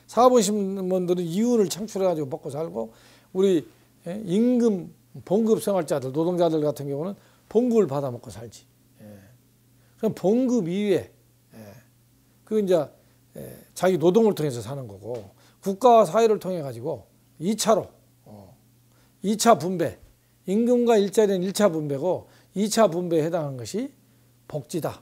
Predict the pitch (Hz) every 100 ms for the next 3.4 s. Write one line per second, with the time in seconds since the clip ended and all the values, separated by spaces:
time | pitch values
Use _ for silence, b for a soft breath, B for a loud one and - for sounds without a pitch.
0 | _ 110 - 160 160 156 151 147 143 139
1 | 156 156 131 143 147 143 123 131 147 156
2 | 139 151 143 b b _ 156 - 214 160
3 | 139 _ 135 143